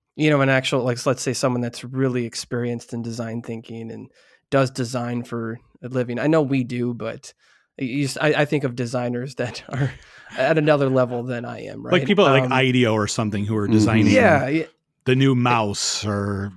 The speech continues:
Speaker 2: you know, the new
Speaker 1: Ex-
Speaker 2: iPhone or something, right? Yeah.
Speaker 1: Exactly. And they may, they may use a different term or a different method, but a lot of the, uh, time it's reframing the problem, right? Um, that's usually a method. But at the most simple level, what I like to really try to get out of people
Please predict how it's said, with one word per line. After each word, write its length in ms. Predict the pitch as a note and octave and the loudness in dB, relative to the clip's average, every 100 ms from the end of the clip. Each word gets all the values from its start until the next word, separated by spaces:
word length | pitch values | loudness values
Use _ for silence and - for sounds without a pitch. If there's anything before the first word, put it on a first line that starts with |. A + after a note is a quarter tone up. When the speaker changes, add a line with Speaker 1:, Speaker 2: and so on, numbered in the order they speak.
| - | -10
Speaker 2:
you 180 | A#2 G#2+ | -6 -4
know, 120 | G2+ | -4
the 80 | G#2+ | -2
new 120 | B2 | -2
Speaker 1:
Ex- 300 | G#2 G#2 A2 C#3+ | -2 -2 -2 -4
Speaker 2:
iPhone 280 | F#2+ F#2 | -6 -6
or 60 | F#2 | -8
something, 400 | - F#2 D#2 E2 - | -10 -14 -16 -18 -16
right? 180 | F#2 E2 - | -16 -16 -20
Yeah. 120 | E2 - - | -20 -20 -10
Speaker 1:
Exactly. 540 | F3 D3+ C#3+ C3+ C#3+ - | -4 0 0 0 -2 0
And 160 | F3 | 2
they 120 | G3 G#3+ | 4 4
may, 260 | F#3+ E3 | 2 0
they 180 | D3+ E3+ | 0 0
may 160 | F3 D#3+ | 2 0
use 260 | D3 C#3+ | 0 0
a 80 | C3+ | -2
different 320 | C3+ C3 C3 | -4 -4 -4
term 240 | - B2 B2 | -4 -4 -4
or 40 | |
a 40 | B2 | -4
different 280 | A#2+ A#2+ | -6 -6
method, 420 | A#2+ B2 B2 A#2+ A#2+ | -8 -8 -8 -8 -8
but 160 | A2+ | -8
a 80 | B2+ | -4
lot 160 | C#3 D#3 | 0 0
of 80 | |
the, 160 | C#3+ C3+ - C#3+ | 0 -4 -8 -16
uh, 60 | - | -12
time 260 | - C3 B2 | -6 -4 -4
it's 120 | A#2+ | -6
reframing 680 | C3 C3+ C3 C3 A#2+ A#2 A#2 | -2 -2 -2 -4 -4 -4 -8
the 80 | - | -12
problem, 440 | - A2+ - - _ _ _ | -10 -10 -12 -18 _ _ _
right? 260 | A#2+ A2+ B2 _ _ _ _ _ - | -12 -10 -12 _ _ _ _ _ -4
Um, 300 | C3 A#2+ A#2+ | -2 0 -2
that's 240 | C3 - | -2 -2
usually 240 | C3 B2 | -4 -4
a 60 | A#2 | -6
method. 340 | A#2 A#2 A#2+ | -8 -8 -8
But 160 | C#3+ C3+ - - - - - | -6 -8 -10 -18 -20 -18 -12
at 160 | G3 _ - | -12 _ -8
the 80 | F#3 | -2
most 240 | G#3 - | -2 0
simple 320 | F3+ E3+ D3+ | -4 -2 0
level, 340 | B2+ C3 C#3+ C#3 | 0 0 -4 -4
what 140 | B2+ | -4
I 220 | A2+ B2+ | -4 -2
like 260 | D3 C3 B2+ | 0 -2 -2
to 120 | A#2+ | -6
really 300 | A#2+ A#2+ A#2+ | -4 -4 -4
try 260 | - B2 A2+ | -6 -6 -8
to 80 | |
get 200 | A2+ A2+ | -10 -12
out 160 | A#2+ B2+ | -10 -8
of 80 | B2+ | -6
people 500 | C3+ C3 C#3 C#3+ | -6 -6 -6 -8